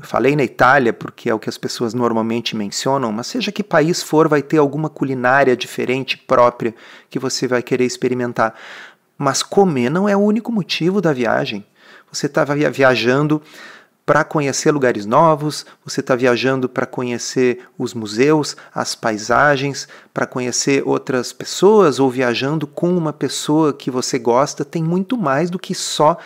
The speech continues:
e exclusivamente a comida. Então, comer uma pizza na Itália não significa que eu tenha que comer pizza na Itália duas vezes por dia por quatorze dias.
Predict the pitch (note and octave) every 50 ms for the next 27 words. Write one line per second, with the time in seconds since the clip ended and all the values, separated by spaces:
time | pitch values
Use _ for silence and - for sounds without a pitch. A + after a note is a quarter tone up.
0 | - - _ - A#2 A2+ B2+ D#3+ F3+ - - - F#3 F3 F#3 F3+ E3+ E3+ D#3 D#3
1 | D#3 D#3+ D#3 - - - _ - E3 - - - F3 D#3 D3+ D#3 C#3+ C3 A#2+ -
2 | - - - - - - _ - D#3 C#3+ D3 - F3+ G3+ G3 G3 - F3+ D#3 D#3+
3 | F#3 G3 F#3+ F3 F3 - - E3+ D#3 - - - C#3+ B2 A#2 A2 - - B2 B2+
4 | D3 D#3 D3 B2 A2 - - - _ - D3 D3 D3 - D3 C#3+ C#3+ C3 - F3
5 | D#3 - D#3+ - - D3 C3 - - E3+ E3 D#3 - D#3+ - - D#3 C#3+ C#3+ C#3+
6 | C#3 C#3 - - E3 - - - D3 C3+ B2 A#2 - - - A#2+ B2 C3+ C#3 D3
7 | D3+ - - - - - - _ _ _ _ _ D3+ A#2+ D#3+ F3 G3 G#3+ G#3+ F#3+
8 | D#3 C#3 C3+ D3+ D#3+ D#3+ D3 D3+ D3 - - C#3+ C#3 B2+ A#2 A2+ B2 B2 D3 E3
9 | E3+ E3 - - - - E3 F3+ F3+ F3+ - - D#3 - - - D#3 D3+ D#3 D3
10 | C3 B2+ B2 G#2+ A#2 A#2+ C3 D#3 C#3+ G2+ F2+ - - -